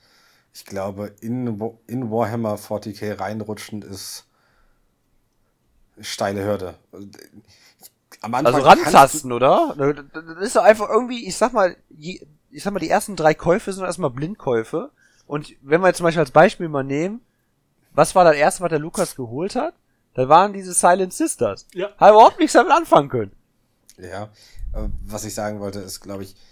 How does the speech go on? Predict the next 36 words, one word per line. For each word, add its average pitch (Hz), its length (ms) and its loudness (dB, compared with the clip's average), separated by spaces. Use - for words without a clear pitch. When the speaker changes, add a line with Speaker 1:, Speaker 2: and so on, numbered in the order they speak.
Speaker 1:
der 98 100 -10
erste 123 360 -4
Kauf 107 360 -6
und 101 60 -12
das 95 100 -12
erste, 104 380 -12
was 98 140 -12
du 98 80 -18
machen 92 300 -16
kannst, - 380 -16
überhaupt 90 400 -12
nur 95 240 -16
so 90 120 -16
ein 90 100 -18
bisschen 107 480 -10
ist, - 240 -20
auf 101 140 -10
Ästhetik 95 580 -12
achten. - 340 -18
Ne, 151 160 -4
zu - 140 -10
sagen, 107 320 -6
mir 120 200 -4
gefallen 170 420 0
diese 151 180 -8
Modelle, 131 600 -4
ich 107 120 -14
versuch 107 280 -8
die 107 100 -12
jetzt 101 180 -10
mal 98 100 -10
anzumalen 107 640 -6
und 95 120 -14
guck, - 220 -16
was - 140 -10
passiert. - 540 -16